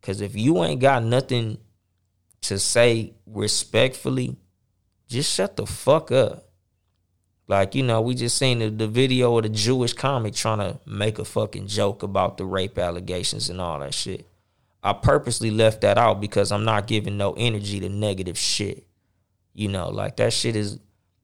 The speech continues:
it's fucking worthless. Fuck negative motherfuckers. That's why I waited to the end of the show to even address bitch ass niggas.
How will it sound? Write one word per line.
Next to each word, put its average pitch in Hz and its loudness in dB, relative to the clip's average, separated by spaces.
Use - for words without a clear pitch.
it's 110 -2
fucking 98 0
worthless. 104 2
Fuck 123 2
negative 101 -2
motherfuckers. 95 -4
That's 104 -2
why 107 -4
I 104 2
waited 104 0
to 107 -4
the 104 -8
end 113 -2
of - -4
the 101 -4
show 113 4
to 110 -4
even 104 -4
address 104 0
bitch 101 -4
ass 87 0
niggas. 82 -10